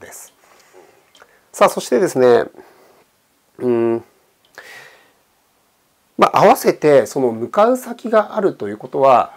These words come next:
現状の確認もしなければなりません。コーチングって必ずこの目的地、ち-、うん、個人の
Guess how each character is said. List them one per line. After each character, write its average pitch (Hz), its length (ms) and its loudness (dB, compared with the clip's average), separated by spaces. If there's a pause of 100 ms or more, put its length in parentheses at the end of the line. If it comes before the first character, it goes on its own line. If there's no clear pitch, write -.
現 151 240 -2
状 180 100 2
の 185 100 0
確 - 220 -8
認 165 140 -2
も 165 120 -4
し 170 140 -8
な 170 80 -2
け 147 100 -8
れ 113 60 -6
ば 107 180 -6
な 95 100 -10
り 90 60 -12
ま 87 80 -14
せ 95 100 -18
ん。 87 40 -18 (1300)
コ 208 100 2
ー 208 40 4
チ 247 100 0
ン - 40 2
グ 254 40 4
っ 247 40 0
て 113 380 0 (100)
必 - 140 -4 (220)
ず 220 100 -10
こ 196 120 -4
の 190 80 2
目 135 220 -2
的 - 180 -8
地、 - 180 -20 (580)
ち-、 214 220 -10
う 151 400 -4
ん、 - 80 -14 (220)
個 - 160 2
人 208 280 0
の 101 260 -8